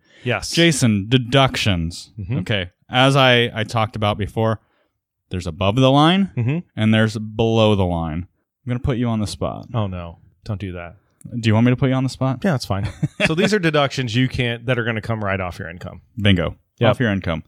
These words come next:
Speaker 1: Yep.
Speaker 2: This,
Speaker 1: So this
Speaker 2: this is
Speaker 1: is,
Speaker 2: what
Speaker 1: like,
Speaker 2: affects
Speaker 1: dollar
Speaker 2: that
Speaker 1: for
Speaker 2: A G I
Speaker 1: dollar.
Speaker 2: number.
Speaker 1: It's
Speaker 2: Yeah.
Speaker 1: just gonna, these are, you wanna wrap your arms around these things and just give 'em big kisses.
Speaker 2: Yes, these are great.
Speaker 1: Yes.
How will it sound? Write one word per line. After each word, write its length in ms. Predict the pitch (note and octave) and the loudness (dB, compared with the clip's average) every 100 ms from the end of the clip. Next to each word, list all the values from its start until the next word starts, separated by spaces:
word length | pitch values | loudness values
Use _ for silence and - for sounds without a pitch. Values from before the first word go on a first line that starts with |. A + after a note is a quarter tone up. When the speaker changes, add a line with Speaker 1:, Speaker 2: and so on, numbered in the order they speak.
| - | -4
Speaker 1:
Yep. 160 | B2 | -2
Speaker 2:
This, 120 | D#3 - | -2 0
Speaker 1:
So 120 | D3+ | 0
this 100 | D#3+ | 0
Speaker 2:
this 140 | D#3+ | 0
is 60 | E3 | 0
Speaker 1:
is, 60 | |
Speaker 2:
what 80 | D#3+ | 0
Speaker 1:
like, 120 | C3+ | -2
Speaker 2:
affects 120 | A#2 E3+ | 0 0
Speaker 1:
dollar 200 | E3+ D3+ | 0 0
Speaker 2:
that 80 | D#3+ | 0
Speaker 1:
for 60 | D3+ | 0
Speaker 2:
A 40 | |
G 60 | D3+ | 0
I 100 | C#3+ | 2
Speaker 1:
dollar. 280 | B2+ A#2 C#3 | 2 2 0
Speaker 2:
number. 280 | G2+ F#2 | -2 -2
Speaker 1:
It's 140 | D3 A2+ | -2 0
Speaker 2:
Yeah. 80 | G2+ | 0
Speaker 1:
just 260 | C#3 A#2+ | -2 -2
gonna, 320 | C3 A2+ G#2 - _ _ _ _ - | -4 -4 -6 -10 _ _ _ _ -4
these 220 | D#3+ C3 | -2 2
are, 100 | A#2 | 0
you 180 | A2 C#3+ | 0 -2
wanna 200 | A#2 F#2+ | -2 -2
wrap 340 | G2+ A#2+ A#2 | 2 2 4
your 120 | B2 | 2
arms 220 | A2+ A2 G#2 | 2 0 0
around 260 | A2 G#2 | -2 0
these 200 | A2 G2+ | -2 -4
things 300 | - G#2+ G#2+ | -4 -4 -4
and 80 | F2+ | -10
just 120 | - | -16
give 100 | - | -18
'em 60 | E2+ | -16
big 140 | - - | -18 -16
kisses. 540 | - A#2 - - - - | -12 -10 -10 -12 -12 0
Speaker 2:
Yes, 360 | A#2+ G2+ - | 0 0 -2
these 240 | C3 C3+ A#2+ | 2 4 6
are 440 | A2 G#2+ G#2 F#2 - | 4 4 2 -2 -8
great. 280 | F#2 - - - | -8 -10 -18 -2
Speaker 1:
Yes. 480 | A#2+ F#2+ - - | 0 0 -4 -14